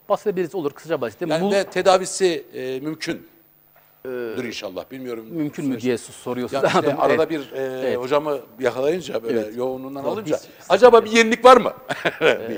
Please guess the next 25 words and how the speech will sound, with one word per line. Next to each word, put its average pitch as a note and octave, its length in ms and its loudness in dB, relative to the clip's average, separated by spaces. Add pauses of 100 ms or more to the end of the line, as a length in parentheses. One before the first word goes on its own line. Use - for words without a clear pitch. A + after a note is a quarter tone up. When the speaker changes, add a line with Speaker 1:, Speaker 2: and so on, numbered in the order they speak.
(380)
Speaker 1:
Ee, - 40 -20
şöyle, G#3+ 320 -6
e, D3 340 -2
M G3 100 -4
S, - 400 -12
M G3 140 -4
S - 180 -12
herkesin G#3 300 -6
tabii D#3 280 -2
M E3+ 100 -4
S, D3+ 140 -8
M D#3+ 100 -4
S - 120 -14
dediği D#3 200 -2
aslında F#3+ 240 -2
multip F#3 340 -6
skleroz D3 800 -2 (500)
diye C3 100 -2
Speaker 2:
Evet. A#2 80 -8
Speaker 1:
geçen D#3 400 -8
beynin D3 440 0
işte C3 320 -8 (160)
bir C3+ 160 -14
takım C#3 320 -10
bölgelerinde, A#2+ 720 -4